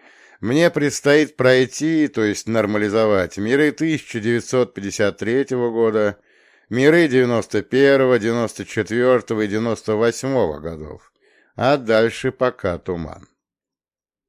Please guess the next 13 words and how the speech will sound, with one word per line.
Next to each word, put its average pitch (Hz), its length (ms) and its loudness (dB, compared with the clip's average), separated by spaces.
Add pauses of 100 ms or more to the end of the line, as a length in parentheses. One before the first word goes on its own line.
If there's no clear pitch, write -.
(1080)
Вряд 131 480 4
ли 113 140 0
из 92 60 -6
девяносто 107 440 -4
восьмого 104 360 -2
года 113 260 2
я 104 100 2
попаду 101 360 -2
сразу 90 440 -2
в - 60 -18
свой 90 260 -6
родной 85 380 -6
мир. 76 280 -14